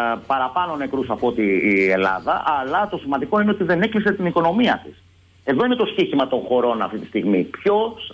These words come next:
θα βγει πρώτος στο ξέφωτο; Δηλαδή, η Ουγγαρία, η άποψή μου είναι, γι' αυτό έπαιξε μόνη της, ενώ ανήκει στην Ευρωπαϊκή Ένωση και πήρε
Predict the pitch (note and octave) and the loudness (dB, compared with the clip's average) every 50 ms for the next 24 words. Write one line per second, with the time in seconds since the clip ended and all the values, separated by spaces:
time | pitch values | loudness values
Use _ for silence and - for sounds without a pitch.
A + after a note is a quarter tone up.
0 | - B2 - C#3+ C3+ B2 B2+ F3 G#3 G#3 - F3+ G#3+ G#3 A3 G3+ - F#3+ F3 - | -8 -4 -2 -4 -4 -4 -6 -8 -6 -2 0 0 2 2 0 0 0 0 -2 -2
1 | - - G#3+ F#3+ - - A2+ G2+ - - F2+ E2+ - - - _ _ - _ - | 0 0 0 0 0 0 -2 -2 -2 -2 -4 -4 -4 -8 -14 _ _ -20 _ -6
2 | _ C3 C3+ C#3 D3 F3 F#3+ F#3 D#3+ D#3 D3 C#3 C3 C3 B2+ B2 B2 B2+ - - | _ 0 2 2 2 2 0 2 2 0 0 2 2 2 2 0 0 -2 -6 -12
3 | - - - _ _ _ _ _ _ _ _ D3 A#2+ C#3+ E3+ F3 F3 E3 - - | -20 -20 -20 _ _ _ _ _ _ _ _ 0 2 2 0 0 -4 -8 -10 -4
4 | - F3+ D3 C#3 B2+ B2 B2 A#2+ B2+ C3+ C3 E3+ E3+ - B3 B3 G#3+ - - - | -2 -2 0 2 2 2 2 2 2 2 2 0 0 2 2 2 2 0 -2 -4
5 | - - A#2+ A#2+ B2 A2+ G#2+ G2 - - F2 - - - - - - C#3 C#3 C#3 | -2 0 0 2 2 2 0 -2 -2 -4 -4 -6 -6 -12 -20 -8 -2 0 2 2
6 | C#3 C3 C3 C#3 C#3 - A#2 - B2 B2 A2 A2+ G#2+ A2+ G#2+ G#2 G#2 - B2 A2 | 2 2 0 -2 -6 -6 -6 -2 0 0 2 2 0 0 -2 -2 0 0 2 2
7 | G#2+ G#2 G2+ F#2+ - - F2 D#2 - - - - - B2+ - - D3+ C#3 C3 B2 | 2 2 0 -4 -4 -4 -4 -6 -6 -10 -16 -8 -6 -4 0 0 2 2 2 2
8 | G#2+ | 0